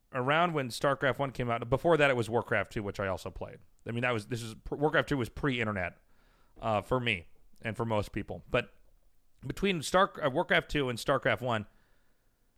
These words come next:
there was nothing but R T S games everywhere. That was the game. If you can imagine, and there were more then than there are even, let's say, battle royales now. Um, everybody was making R T S games. Another big,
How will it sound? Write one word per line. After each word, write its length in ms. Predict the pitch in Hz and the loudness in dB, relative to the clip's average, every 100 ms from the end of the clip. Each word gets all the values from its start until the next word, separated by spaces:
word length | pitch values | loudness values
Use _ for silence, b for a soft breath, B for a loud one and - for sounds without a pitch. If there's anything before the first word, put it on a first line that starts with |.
| - | -4
there 240 | 127 220 | 4 6
was 340 | 247 214 170 - _ _ _ _ _ _ _ _ | 6 2 0 -6 _ _ _ _ _ _ _ _
nothing 460 | - 143 165 160 180 | -8 -2 0 0 -2
but 120 | 160 | 0
R 120 | 147 | 0
T 160 | 143 151 | 0 0
S 160 | 151 - | -2 -2
games 280 | 147 123 117 | -6 -6 -4
everywhere. 440 | 113 104 92 82 _ _ - | -4 -4 -4 -8 _ _ -2
That 260 | 113 147 | 2 4
was 160 | 156 123 | 4 -2
the 80 | 117 | -4
game. 300 | 113 95 87 _ _ _ _ _ _ - | -6 -10 -12 _ _ _ _ _ _ -14
If 100 | 120 | -6
you 100 | 151 | -4
can 140 | 156 | -2
imagine, 400 | 165 156 151 143 | -2 0 -2 0
and 100 | 151 | -2
there 100 | 151 | 0
were 80 | 160 | 0
more 260 | 156 185 190 | 2 4 2
then 320 | 123 143 156 | 2 0 0
than 100 | 135 | 0
there 120 | 127 127 | 0 2
are 160 | 123 | 2
even, 300 | 131 117 113 | 0 -4 -6
let's 180 | 110 - | -8 -8
say, 100 | 113 | -8
battle 300 | 104 117 113 | -2 0 0
royales 400 | 110 107 101 95 | 0 0 -4 -4
now. 280 | 110 92 - - - | -4 -6 -8 -20 -8
Um, 220 | 135 120 - - - - - - - - - - | -4 -4 -8 -20 -20 -20 -20 -20 -20 -20 -20 -6
everybody 560 | 170 180 214 160 156 156 | -2 0 -2 -2 -2 -2
was 140 | 143 | -4
making 300 | 127 131 147 | -4 -6 -4
R 120 | 135 | -4
T 140 | 131 180 | -2 -2
S 160 | 165 | -2
games. 360 | - 101 - - _ _ _ _ _ _ - | -4 -10 -12 -20 _ _ _ _ _ _ -10
Another 280 | 139 170 190 | -2 0 0
big, 300 | 135 147 | 0 -2